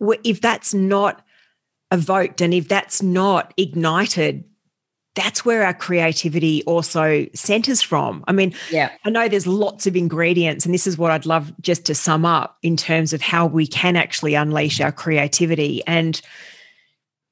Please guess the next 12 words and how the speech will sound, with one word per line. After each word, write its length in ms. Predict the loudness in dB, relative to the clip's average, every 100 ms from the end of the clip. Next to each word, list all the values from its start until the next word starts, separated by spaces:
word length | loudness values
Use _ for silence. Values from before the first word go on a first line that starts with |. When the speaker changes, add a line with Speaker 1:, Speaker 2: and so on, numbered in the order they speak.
| _
Speaker 1:
we've 180 | -2 -2
heard 300 | 0 2 2
so 280 | 0 0 0
far 420 | 0 2 4 2
that 440 | 2 2 2 -2 _ _ _ _ _ _ _
to 100 | 0
be 120 | 2
able 280 | 2 2 0 -2
to 120 | 0
know 340 | 2 2 2 2
that 180 | 0 -2
we 500 | 0 2 2 0 -6